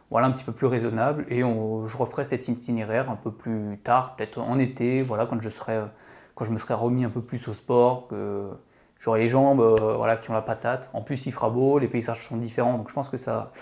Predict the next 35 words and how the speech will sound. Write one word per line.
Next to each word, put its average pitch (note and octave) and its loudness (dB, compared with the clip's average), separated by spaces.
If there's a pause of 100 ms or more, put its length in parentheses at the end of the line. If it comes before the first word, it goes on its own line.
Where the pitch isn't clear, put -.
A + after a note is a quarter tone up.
(160)
ça - -10
sera B2 -2
bien. B2 -2 (1200)
Donc C#3 2
voilà, C3 6
donc C3 4
du B2 2
coup D3+ 0
là, C#3+ 8
euh, A#2 4
en A2 2
fait, D3 -4
quand B2+ -2
je A#2+ -6
me B2 -2
suis A#2 -4
réveillé B2+ 0
le C3+ -2
lendemain, B2 0
euh, G#2+ -4
de A#2+ -2
la B2+ 0
Hoube, D3 -4 (640)
euh, A2 4
j'ai A2+ 0
rejoint A#2+ 0
un B2 0
village, A#2 2
euh, A2 -2
Angental-le-Bas, B2+ 0
je - -12
crois - -2
que - -14
ça - -20
s'appelle, A2+ -6